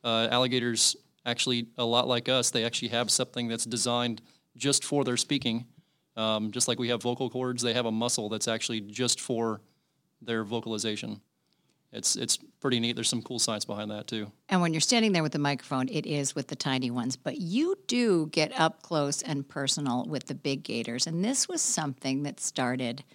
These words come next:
Speaker 2: with your family and your Uncle Bill, who we had a chance to meet while we were in Florida, the original Gator Bill. And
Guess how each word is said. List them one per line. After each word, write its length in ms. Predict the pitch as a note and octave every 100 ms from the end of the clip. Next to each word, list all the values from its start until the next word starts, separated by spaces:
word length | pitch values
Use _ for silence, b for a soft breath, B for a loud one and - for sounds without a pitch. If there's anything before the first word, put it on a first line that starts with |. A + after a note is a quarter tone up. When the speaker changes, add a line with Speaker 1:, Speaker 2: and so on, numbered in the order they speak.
| b b b b
Speaker 2:
with 320 | D3 D#3 D#3
your 160 | E3 F3+
family 720 | - C#3+ B2+ A#2+ A#2 A2+ B2 - -
and 220 | C3 B2+
your 180 | C3 D#3
Uncle 280 | D#3+ D3+ D3+
Bill, 400 | D3 D3 C3 B2
who 140 | C#3 E3
we 300 | D3+ A3 A3
had 180 | F#3
a 40 | E3
chance 580 | - D#3 C#3+ C#3 - - -
to 120 | F#3+
meet 520 | E3+ E3 D3+ D3+ - - -
while 220 | F3+ D#3+
we 140 | E3
were 120 | D#3+ F3
in 200 | E3 E3
Florida, 540 | E3+ D3+ D3+ D3 D3 B B B
the 120 | F3
original 680 | E3+ D#3+ B3 A#3+ A3 E3+ D#3 - C#3+
Gator 380 | C#3 F3 A#3 G#3
Bill. 540 | D#3+ D#3 D3 C#3 D#3+ - B B B -
And 640 | F#3+ F3 E3+ E3 E3+ E3